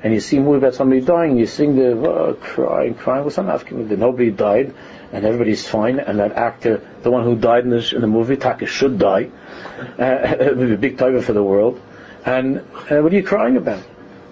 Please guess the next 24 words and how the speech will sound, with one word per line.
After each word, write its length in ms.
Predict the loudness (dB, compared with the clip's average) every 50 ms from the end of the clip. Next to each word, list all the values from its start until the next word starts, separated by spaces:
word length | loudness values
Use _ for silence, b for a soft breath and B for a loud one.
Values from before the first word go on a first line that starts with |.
| -20 -20 -20 -20 -20 -20 -20 -20 -20 -20 -20 -20 -20 -20 -20 -20 -14 -12 -12 -12 -12 -14 -14 -14 -14 -14 -14 -12 -6
You 80 | -2 0
don't 140 | 0 2
know 80 | 2 0
what 100 | 0 0
you're 120 | -4 -4
crying 240 | -6 -8 -8 -8 -10
about. 260 | -12 -12 -14 -14 -14 -16 -18 -18 -20 -16 -6 -2
You're 100 | 0 0
not 80 | 0 -2
crying 280 | -2 -4 -2 -2 -4 -6
about 220 | -6 -6 -8 -6
somebody 280 | -4 -4 -4 -4 -4 -6
on 100 | -8 -8
the 80 | -10
screen. 360 | -12 -12 -12 -8 -4 -4 -2 0
That 140 | 0 0
makes 180 | 0 -2 -4 -4
you 60 | -8
cry. 460 | -8 -8 -8 -6 -4 -2 -2 -2 -4 -6 -12 -18 -18 -18 -20 -20 -20 -20 -20 -20 -20 -20 -20 -20 -20 -20 -20 -20 -20 -20 -20 -16 -14
That's 280 | -12 -6 -4 -4 -2 -2
not, 180 | -4 -4 0 0
that 80 | 0 0
never 140 | 2 2
happened. 460 | 0 0 0 -2 -2 -4 -6 -6 -10